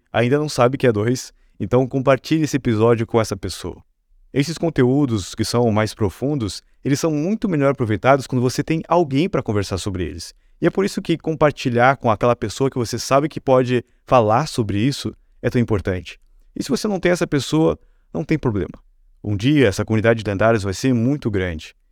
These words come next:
E o que não vai faltar vai ser pessoas pra você poder conversar sobre assuntos como esse aqui.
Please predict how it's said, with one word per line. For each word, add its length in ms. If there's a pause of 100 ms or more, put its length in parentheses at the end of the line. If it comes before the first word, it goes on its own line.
(140)
E 180
o 100
que 80
não 80
vai 100
faltar 320
vai 100
ser 140
pessoas 680 (220)
pra 120
você 260
poder 380
conversar 460
sobre 420 (220)
assuntos 680
como 240
esse 180
aqui. 220